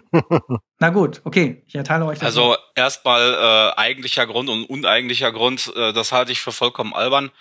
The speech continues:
Speaker 3: Äh, du machst da, also, oder beziehungsweise Pape macht da eine nicht falsifizierbare Aussage.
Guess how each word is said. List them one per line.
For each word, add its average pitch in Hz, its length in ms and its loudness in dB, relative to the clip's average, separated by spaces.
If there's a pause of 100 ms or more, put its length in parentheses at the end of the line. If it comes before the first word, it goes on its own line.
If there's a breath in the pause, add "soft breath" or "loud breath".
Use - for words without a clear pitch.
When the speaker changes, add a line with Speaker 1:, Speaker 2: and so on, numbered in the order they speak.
(460 loud breath)
Speaker 3:
Äh, 110 240 2
du 117 160 -10
machst 131 300 -2
da, 113 300 4
also, 107 380 -8
oder 107 200 0
beziehungsweise 110 680 -4
Pape 117 260 -4
macht 113 220 -4
da 107 340 0
eine 104 280 -10
nicht 110 240 -10 (180)
falsifizierbare 110 1160 0
Aussage. 117 640 -2